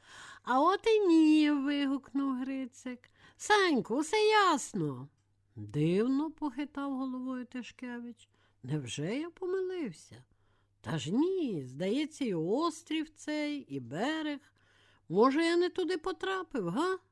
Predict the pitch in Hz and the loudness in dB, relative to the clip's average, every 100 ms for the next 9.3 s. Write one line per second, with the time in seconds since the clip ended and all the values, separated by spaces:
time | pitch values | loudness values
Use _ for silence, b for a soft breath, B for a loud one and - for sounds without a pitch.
0 | _ _ _ _ _ _ _ _ _ - | _ _ _ _ _ _ _ _ _ -12
1 | 131 147 156 240 339 339 - 320 320 - | -8 -2 0 0 -2 -6 -8 -8 -8 -8
2 | - 262 277 269 - 233 - 240 240 220 | -10 -6 -6 -6 -8 -12 -10 -8 -6 -8
3 | 214 - 202 196 185 190 190 185 185 165 | -10 -10 -10 -10 -10 -10 -10 -10 -10 -12
4 | - 170 170 _ _ _ _ _ 139 147 | -14 -16 -16 _ _ _ _ _ -6 -6
5 | 127 - 226 302 349 302 175 110 - _ | -6 -10 -8 -6 -6 -8 -10 -14 -18 _
6 | b b b 165 311 370 392 370 381 302 | b b b 0 0 0 -4 -4 -4 -2
7 | 302 226 220 214 214 254 240 214 - 160 | 0 0 0 -2 -4 -4 -4 -6 -6 -8
8 | - 208 - 220 156 196 - 262 247 143 | -8 -12 -10 -10 -10 -10 -8 -8 -8 -10
9 | - 117 _ | -14 -18 _